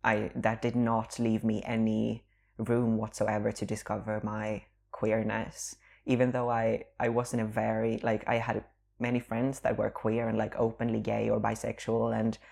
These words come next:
I did not see a problem with that, and, like, they were close friends of mine, and we talked about that, and that wasn't weird, but, like, I,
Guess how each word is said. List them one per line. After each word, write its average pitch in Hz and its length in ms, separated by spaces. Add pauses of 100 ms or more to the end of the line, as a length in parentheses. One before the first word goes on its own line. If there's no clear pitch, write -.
(460)
I 127 120
did 123 140
not 123 220
see 120 200
a 120 80
problem 110 340
with 113 160
that, 131 460
and, 120 200
like, 113 240
they 120 140
were 120 140
close 120 280
friends 143 300
of 143 120
mine, 123 240
and 120 140
we 117 260 (100)
talked 139 300
about 127 280
that, 113 220
and 117 200 (280)
that 131 160
wasn't 135 260
weird, 127 320
but, 123 160
like, 117 180
I, 120 280